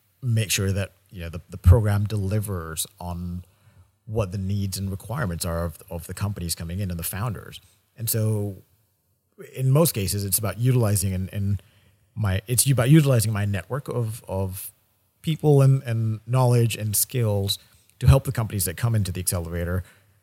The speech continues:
beyond the standard content that Techstars provides. And so, you know, for example, one of the companies, um, in my cohort is, is currently fundraising, and, you know, within a span of forty-eight hours, I was able to introduce them to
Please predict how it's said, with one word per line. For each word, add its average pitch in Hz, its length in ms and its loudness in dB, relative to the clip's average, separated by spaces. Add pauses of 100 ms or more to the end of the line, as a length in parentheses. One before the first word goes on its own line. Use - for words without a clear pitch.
(120)
beyond 117 600 6 (100)
the 101 380 2
standard 101 480 0
content 90 400 -8
that 82 180 -12
Techstars 87 400 -8
provides. 80 560 -10 (500)
And 95 220 -8
so, 92 480 -2 (160)
you 95 80 -12
know, 87 60 -6
for - 80 -6
example, 101 380 -4
one 98 220 -4
of 101 80 0
the 95 60 -2
companies, 92 600 -2 (100)
um, 90 440 -6 (220)
in 95 80 -8
my 92 140 -6
cohort 101 400 -2
is, 90 160 -4
is 90 140 -6
currently 90 500 -4 (420)
fundraising, 87 560 -4
and, 98 340 -4 (260)
you 90 100 -12
know, 87 140 -8 (360)
within 110 260 2
a 104 40 2
span 104 280 -2
of 98 80 -2
forty-eight 98 320 -2
hours, 104 320 0
I 101 80 0
was 104 120 0
able 95 180 -2
to 101 60 -2
introduce 95 300 -4
them 95 140 -4
to 92 220 -6